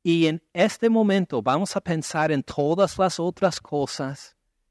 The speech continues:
que nos quitaron la atención de Él, de nuestro diario vivir, y vamos a sentir tal vez apenados. "Ay, Señor Cristo Jesús,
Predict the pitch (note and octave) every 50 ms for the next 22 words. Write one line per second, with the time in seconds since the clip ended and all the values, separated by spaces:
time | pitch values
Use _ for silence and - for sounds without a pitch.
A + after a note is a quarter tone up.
0 | _ _ _ - - D3 C#3 C3 - - - - D3 - - C#3+ D3+ D#3+ F3+ F3
1 | E3 D#3+ D3+ - - - D3+ D3+ C#3 - - - D3 D3 D3+ C#3 C3 B2+ B2 B2
2 | C3 A#2 G#2 G2 F#2+ - _ _ _ _ _ _ _ _ - B2+ A2 A#2 B2 -
3 | - - A#2+ A2+ A2 A2 A#2 A#2+ C#3 D3 D3 C#3+ C#3 C3 B2 B2+ A#2+ G#2+ F#2+ F2+
4 | F2 - _ _ _ _ _ _ _ _ _ _ - C3 G#2+ G2 A#2 B2 C3+ C#3+
5 | C#3+ - - C#3+ A#2+ - - D#3 D3 C#3 - A#2+ G#2+ G#2+ G#2 - - G#2+ G#2 G#2
6 | C#3 D3+ - B2+ A#2+ A#2+ - - A#2 A2+ G2+ F#2+ F2+ E2+ E2+ E2 D#2+ - - -
7 | - _ _ _ _ _ _ _ _ _ _ _ - G2 A#2 B2+ - - - A#2
8 | G#2+ G#2+ G#2+ A#2 - - - A2+ G2+ - - - G2+ G#2 G2+ - - A2 F#2 E2+
9 | - - -